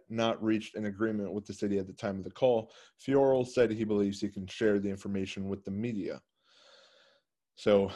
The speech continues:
apparently the Democratic mayor was not satisfied with it being his wife's comments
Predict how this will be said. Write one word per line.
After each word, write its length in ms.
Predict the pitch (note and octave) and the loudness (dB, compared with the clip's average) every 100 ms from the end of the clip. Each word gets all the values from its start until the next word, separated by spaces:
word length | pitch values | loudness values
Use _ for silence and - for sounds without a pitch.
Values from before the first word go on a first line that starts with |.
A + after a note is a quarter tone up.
| - | -10
apparently 420 | G2+ B2+ A#2+ A#2 | -4 0 2 0
the 120 | A2+ | 0
Democratic 520 | G#2 A#2 A#2 A#2+ A2 A2 | -2 -4 -2 -2 -2 -2
mayor 440 | G#2+ G#2+ G#2+ G2+ | 0 0 0 -4
was 180 | G#2 A2 | -4 -2
not 280 | B2 A2+ - | -2 -4 -6
satisfied 800 | - C3 B2 - G2 F2+ F#2 F#2+ - _ - | -2 0 0 -2 -4 -4 -6 -8 -16 _ -2
with 240 | G#2 G2+ - | -2 -2 -4
it 280 | G2+ - - | -4 -4 -6
being 360 | G#2 G#2 G2 | -6 -4 -6
his 240 | - A2 F#2 | -8 -8 -2
wife's 320 | G#2+ A#2 A2+ | 2 2 2
comments 500 | - F#2+ F#2+ G2+ G2+ | -6 -6 -4 -6 -10